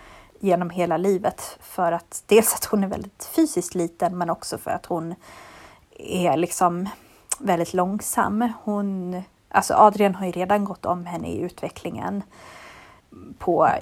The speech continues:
ja, i stort sett alla grejer, skulle jag nog säga. Ja, det ska bli intressant att se, liksom, jag tänker att Adrian utnyttjar det och kanske, liksom, blir, blir elak eller,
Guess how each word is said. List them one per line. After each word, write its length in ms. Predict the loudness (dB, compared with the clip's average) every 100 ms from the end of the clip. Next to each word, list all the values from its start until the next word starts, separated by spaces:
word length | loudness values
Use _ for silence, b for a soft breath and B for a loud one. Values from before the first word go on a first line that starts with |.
| -8 -20 -8
ja, 180 | -6
i 40 | -4
stort 380 | -4 0 -2 0
sett 160 | -4
alla 220 | -2 -2
grejer, 300 | -2 -4 -4
skulle 240 | -6 -10 -8
jag 80 | -8
nog 160 | -10
säga. 460 | -10 -8 -6 0 0 B B B -20 _ _ 6
Ja, 180 | 8 8
det 60 | 2
ska 200 | -2 0
bli 140 | 0
intressant 560 | 0 -2 -2 2 2 2
att 80 |
se, 240 | -4 -2 -2
liksom, 320 | -2 -8 -8
jag 100 | -8
tänker 240 | -8 -8 -8
att 300 | -10 -16 2
Adrian 460 | 4 4 0 -6 -8 -14 -6
utnyttjar 680 | -6 -2 2 0 0 -4 -2
det 320 | -2 0 0 -2
och 360 | -6 -6 _ -20 -12
kanske, 360 | -8 -8 -6
liksom, 360 | -8 -6 -6 -6
blir, 340 | -4 -4 -4 -6 B B B B B _
blir 140 | -4 0
elak 800 | 2 2 4 4 2 -2 -18 -2
eller, 460 | 0 2 2 2 -2